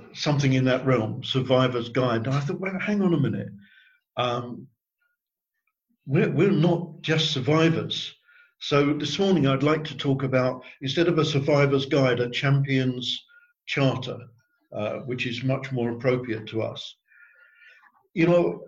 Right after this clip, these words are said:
um, God spoke to Moses and then Moses to the children of Israel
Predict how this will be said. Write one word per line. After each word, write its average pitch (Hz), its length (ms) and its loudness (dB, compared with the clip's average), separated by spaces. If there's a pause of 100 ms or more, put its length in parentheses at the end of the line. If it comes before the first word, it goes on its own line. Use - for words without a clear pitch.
um, 147 720 -4 (380)
God 208 220 2
spoke 156 300 0
to 143 80 -2
Moses 143 480 2
and 123 120 -2
then 135 100 4
Moses 147 460 0
to 127 80 -14
the 131 120 -8
children 120 420 -4
of 120 120 -4
Israel 113 640 -4